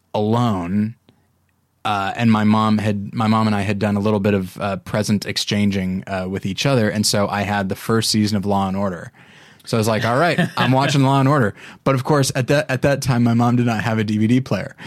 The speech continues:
Speaker 1: So I sat in, like, the office, sitting on an uncomfortable chair, watching Law and Order on the computer. Not done yet.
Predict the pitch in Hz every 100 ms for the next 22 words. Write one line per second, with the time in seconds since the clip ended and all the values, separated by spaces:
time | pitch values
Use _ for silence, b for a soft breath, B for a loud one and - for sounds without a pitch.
0 | B - 139 123 117 139 135 113 123 123
1 | 120 113 - 113 - 123 131 110 101 -
2 | 135 123 120 120 120 117 117 127 117 113
3 | 107 139 123 113 120 123 120 120 120 120
4 | 123 120 127 180 - 151 127 131 131 113
5 | 123 B B B B B _ _ - 120
6 | 127 151 160 156 165 135